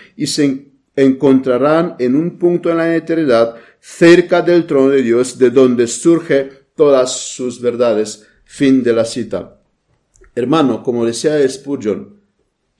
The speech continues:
que Dios nos bendiga a poder observar estas dos líneas,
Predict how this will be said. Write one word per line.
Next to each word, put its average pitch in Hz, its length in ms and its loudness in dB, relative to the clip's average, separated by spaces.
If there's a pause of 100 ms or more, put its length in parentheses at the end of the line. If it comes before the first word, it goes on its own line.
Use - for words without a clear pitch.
(140)
que 131 120 -2
Dios 175 240 0
nos 156 220 -2
bendiga 135 380 2
a 123 100 -4
poder 143 400 -4
observar 135 520 -4
estas 135 340 -8
dos 117 220 -12
líneas, - 680 -16